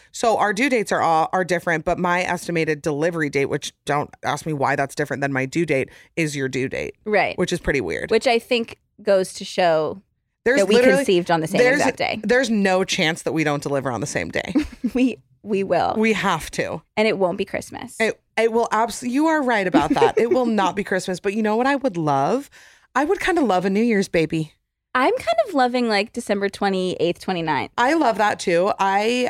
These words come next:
Speaker 1: I, I was thinking, like, it's kind of a satisfying birthday to have a January first.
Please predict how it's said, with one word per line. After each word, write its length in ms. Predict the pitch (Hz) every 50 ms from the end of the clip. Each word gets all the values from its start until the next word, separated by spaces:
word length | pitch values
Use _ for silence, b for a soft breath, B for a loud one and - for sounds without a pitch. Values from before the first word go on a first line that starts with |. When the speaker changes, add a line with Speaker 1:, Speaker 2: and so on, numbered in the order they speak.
| - -
Speaker 1:
I, 160 | 202 202 196 - -
I 80 | 220
was 160 | 214 226 208
thinking, 420 | - _ - 208 208 202 233 233 233
like, 220 | 214 202 196 - _
it's 120 | 214 -
kind 140 | - - 220
of 60 | 240
a 60 | 285 -
satisfying 800 | - - - - 165 147 151 156 180 175 - - 180 175 165
birthday 280 | 160 156 156 - 160 160
to 60 | 165
have 140 | 151 165 151
a 40 | 147
January 600 | 139 - 160 151 147 156 160 156 147 143 151 143
first. 560 | - - 123 85 - 139 - - - -